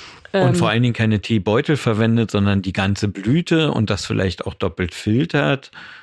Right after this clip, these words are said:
Speaker 1: Dann ist das schon mal, ist schon mal viel geholfen.
Speaker 2: Genau, ich glaube, dass da vor allem auch wieder das Thema Wärme ist.
Speaker 1: Und das ist ja auch ganz einfach erklärt. Also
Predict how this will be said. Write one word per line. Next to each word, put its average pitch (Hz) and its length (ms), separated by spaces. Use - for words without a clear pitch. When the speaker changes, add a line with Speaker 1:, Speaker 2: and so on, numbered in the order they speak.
Speaker 1:
Dann 104 180
ist - 160
das 104 100
schon 101 140
mal, 95 260
ist - 160
schon 107 120
mal 95 60
viel 101 220
geholfen. 92 500
Speaker 2:
Genau, 175 240
ich - 160
glaube, 202 340
dass 180 240
da 185 260
vor - 200
allem 190 240
auch 151 180
wieder 180 200
das 170 200
Thema 160 420
Wärme 196 480
ist. - 240
Speaker 1:
Und 117 140
das 123 120
ist 147 140
ja 139 120
auch 120 100
ganz 123 220
einfach 120 320
erklärt. 110 500
Also 92 320